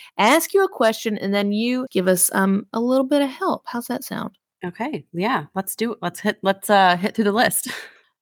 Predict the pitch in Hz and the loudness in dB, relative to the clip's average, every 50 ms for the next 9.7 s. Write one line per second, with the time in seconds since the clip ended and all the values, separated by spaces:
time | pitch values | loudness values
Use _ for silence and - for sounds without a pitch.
0 | _ _ _ - - - 254 240 220 254 302 359 - - - 220 208 208 202 202 | _ _ _ -4 2 2 4 4 4 4 2 2 4 4 4 4 6 6 6 6
1 | 202 202 196 - _ _ _ _ _ _ _ _ _ _ _ - 208 220 214 208 | 4 4 2 0 _ _ _ _ _ _ _ _ _ _ _ 0 2 4 4 4
2 | 190 - 220 214 208 208 196 185 - - 214 214 220 - - 320 311 381 415 - | 4 4 4 4 4 4 2 2 0 0 0 0 0 0 -2 0 0 -2 -2 0
3 | 247 208 175 185 285 294 - - - - _ _ _ _ _ - 202 202 196 190 | 0 0 2 0 0 -4 -6 -12 -20 -20 _ _ _ _ _ 2 2 2 2 0
4 | - 208 - - - 196 196 220 - - 254 247 269 - 302 262 - - 175 170 | -2 -6 -4 -2 -2 -2 -2 -2 -2 -2 -2 -2 -2 -2 -2 -4 -2 0 2 2
5 | 165 170 170 - _ _ - 208 208 185 180 175 175 - 190 208 240 262 277 240 | 4 2 0 -2 _ _ 0 2 2 2 2 0 -2 -2 0 0 2 4 4 6
6 | 208 196 190 185 196 196 196 - _ _ _ - - - - - - _ - - | 6 6 6 4 2 0 -4 -8 _ _ _ -16 -16 -16 -18 -20 -20 _ -20 -20
7 | - - - - - - - _ - 262 269 247 269 269 - - 269 - - 262 | -20 -20 -20 -20 -20 -20 -10 _ 2 2 2 4 2 0 0 0 0 0 0 0
8 | 269 277 277 269 269 254 262 247 226 214 214 - 226 208 202 196 196 - - - | 2 4 4 4 4 4 4 4 4 4 2 2 2 0 0 -2 -4 -10 -20 -20
9 | _ _ _ _ - 233 233 233 226 208 - - - | _ _ _ _ 0 4 4 6 4 4 2 -2 -10